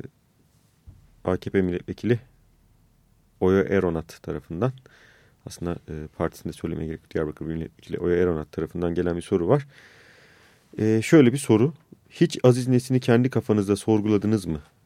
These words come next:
Acaba o da böyle yapmasaydı keşke diye düşündünüz mü? Çünkü birçok insan için din hassas bir konudur.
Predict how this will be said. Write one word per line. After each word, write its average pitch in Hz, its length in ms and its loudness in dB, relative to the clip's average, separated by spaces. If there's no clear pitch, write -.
Acaba 123 380 4
o 123 180 0
da 113 140 2
böyle 120 240 4
yapmasaydı 95 580 0
keşke 92 420 -4
diye 87 160 0
düşündünüz 95 520 -4
mü? 80 140 -6
Çünkü 147 360 -2
birçok 156 300 -2
insan 104 260 -2
için 104 280 -2
din 117 100 0
hassas 107 500 -2
bir 85 100 -4
konudur. 82 420 -8